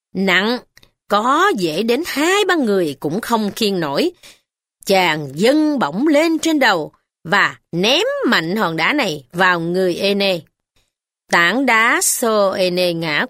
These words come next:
quỵ, mắt chàng hoa lên, da thịt bị rách và cắt đứt mất hai gân ở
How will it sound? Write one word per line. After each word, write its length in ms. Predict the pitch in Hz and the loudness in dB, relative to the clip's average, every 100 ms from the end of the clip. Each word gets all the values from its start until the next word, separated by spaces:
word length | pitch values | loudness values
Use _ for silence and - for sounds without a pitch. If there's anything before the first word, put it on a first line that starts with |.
| - | -2
quỵ, 320 | 190 175 - _ _ _ _ | 0 0 -4 _ _ _ _
mắt 240 | 196 277 - - | -2 -2 -2 -2
chàng 300 | 190 147 131 | -2 -2 -6
hoa 440 | 208 277 311 320 320 | -2 2 4 4 2
lên, 280 | 302 311 302 _ _ _ | 2 0 -4 _ _ _
da 340 | 247 302 294 302 | -2 0 0 -2
thịt 120 | 233 - _ | -4 -4 _
bị 200 | 180 185 | -6 -4
rách 260 | - 330 - - | -2 -2 -4 -10
và 340 | 196 170 160 - | 0 0 0 -6
cắt 200 | 302 - | -8 -4
đứt 140 | 285 - | -6 -2
mất 160 | 254 302 - | -2 -2 -6
hai 580 | - 240 214 185 170 170 | -4 0 0 0 -2 -2
gân 240 | 190 175 | -2 -2
ở 400 | - 170 147 160 | -6 -4 -2 -2